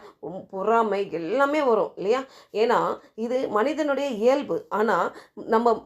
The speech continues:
நம்ம மனிதன் இயல்பை காட்டிலும் தேவனுடைய பிள்ளைகள் எப்படி இருக்க வேண்டும்,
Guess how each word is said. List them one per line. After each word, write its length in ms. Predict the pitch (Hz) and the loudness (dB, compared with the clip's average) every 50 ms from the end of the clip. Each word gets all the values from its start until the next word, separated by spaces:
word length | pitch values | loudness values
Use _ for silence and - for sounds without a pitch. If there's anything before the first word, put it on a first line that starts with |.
| - - | -16 -8
நம்ம 360 | - 220 214 220 226 220 226 | -2 0 0 2 4 4 4
மனிதன் 600 | 262 233 196 190 196 226 277 285 262 311 302 302 285 | 4 2 0 2 2 2 0 0 0 0 0 0 0
இயல்பை 580 | 226 214 214 240 277 302 320 294 320 302 - | 0 0 2 2 4 4 2 2 -2 -6 -6
காட்டிலும் 920 | - - 226 214 233 277 285 285 320 311 247 185 160 165 180 226 240 - - - _ _ - | -8 -2 2 4 4 4 4 0 -4 -2 -2 0 0 0 2 0 0 -2 -6 -20 _ _ 2
தேவனுடைய 600 | 170 220 233 247 294 330 339 349 349 320 277 233 - | 2 2 4 4 0 0 0 0 0 2 2 0 0
பிள்ளைகள் 580 | - 240 240 285 311 302 302 - 254 262 233 180 | -2 -6 0 6 6 6 6 6 -2 -2 -2 0
எப்படி 440 | 190 214 214 - - - 311 320 277 | 0 0 0 0 -8 -6 -6 -4 0
இருக்க 360 | 240 226 233 226 - 262 240 | 2 2 2 2 0 0 0
வேண்டும், 480 | 196 196 190 185 190 208 196 165 - | 2 0 -2 0 0 -2 -2 -2 -8